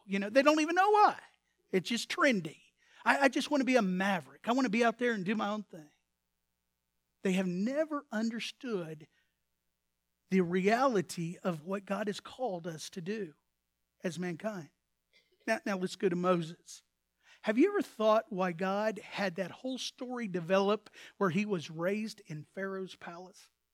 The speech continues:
I mean, this is kind of revelation to me this week as a cool thought that it, I processed and began to think about. Here is a man that is, it, you know, some people will say, "Well, it's just coincidence that he was put in a,"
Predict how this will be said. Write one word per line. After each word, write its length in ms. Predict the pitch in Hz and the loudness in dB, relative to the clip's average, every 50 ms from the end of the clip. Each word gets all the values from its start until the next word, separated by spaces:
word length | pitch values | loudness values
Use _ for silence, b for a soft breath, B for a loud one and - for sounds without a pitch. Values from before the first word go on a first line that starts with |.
| _ _ _ _ _ _ _ _ _ _ _ _ _ _ _ _ _ _ - - | _ _ _ _ _ _ _ _ _ _ _ _ _ _ _ _ _ _ -12 -6
I 60 | - 240 | -4 -4
mean, 180 | 254 254 254 269 - | -4 -4 -8 -10 -10
this 200 | 403 370 - - | -10 -8 -6 -6
is 120 | 254 190 - | -8 -6 -2
kind 200 | - 220 214 185 | -2 0 0 0
of 100 | 160 175 | 0 0
revelation 540 | 190 196 180 185 190 196 190 - - 180 | 0 0 0 2 2 2 2 0 -4 -6
to 100 | 151 175 | -4 -4
me 140 | 180 175 180 | -2 -2 0
this 260 | 170 185 175 - - | 0 0 0 0 0
week 260 | 202 196 196 196 - _ B B B B | -2 -2 -2 -2 -4 _ B B B B
as 200 | B 202 185 - | B 2 2 2
a 40 | 160 | -2
cool 340 | - - - 240 214 175 170 | -8 -6 -2 0 0 0 -2
thought 440 | - - - 220 208 185 170 160 - | -4 -2 4 6 6 6 6 4 0
that 140 | 190 143 180 | -2 2 2
it, 180 | 202 202 - - B B B B B | 2 2 0 -6 B B B B B
I 100 | 208 196 | 0 0
processed 720 | 175 - - 226 226 226 196 - - 202 190 185 170 - - | 0 -2 -4 -2 0 0 0 0 2 2 2 2 0 -2 -4
and 140 | 185 185 | -4 -2
began 300 | 175 190 160 208 214 208 | -2 -2 -2 -2 -2 -2
to 60 | 170 160 | -2 -4
think 300 | - - 240 220 170 185 | -4 -4 -4 -4 -2 -2
about. 320 | 170 165 160 147 147 - _ _ _ _ _ _ _ _ _ _ _ _ _ _ _ _ _ _ _ _ _ | -4 -4 -4 -6 -8 -14 _ _ _ _ _ _ _ _ _ _ _ _ _ _ _ _ _ _ _ _ _
Here 220 | - 285 339 381 330 | 2 4 4 6 6
is 260 | 269 240 220 185 - - | 4 4 2 2 0 0
a 60 | 196 | 2
man 500 | 180 185 208 233 240 240 240 240 247 - - | 2 2 2 2 2 2 2 2 0 -2 0
that 180 | 196 185 190 175 | 2 4 4 6
is, 300 | 170 180 175 160 - - b b b b b | 6 4 2 0 -4 -12 b b b b b
it, 160 | 247 262 302 | -2 -2 0
you 160 | 285 262 277 | 2 2 4
know, 160 | 269 - 202 | 4 4 2
some 200 | - - - 285 | 2 0 -2 -2
people 260 | 277 247 262 220 202 175 | 0 0 0 0 0 -2
will 60 | 156 | 0
say, 180 | - 208 196 | 0 0 0
"Well, 180 | 214 254 320 403 | 0 0 0 0
it's 100 | 392 311 | 0 -2
just 180 | 285 254 240 - | -2 -4 -6 -4
coincidence 560 | - 294 339 320 - - 226 208 185 156 - | -2 -2 -2 -2 -2 -2 -2 -2 -2 -2 -4
that 120 | - 202 180 | -2 -2 0
he 80 | 190 | 0
was 160 | 185 180 151 | 0 0 -2
put 220 | - - - 220 214 | -2 -2 0 0 2
in 120 | 208 196 | 2 0
a," 180 | 190 180 160 | 0 -2 -4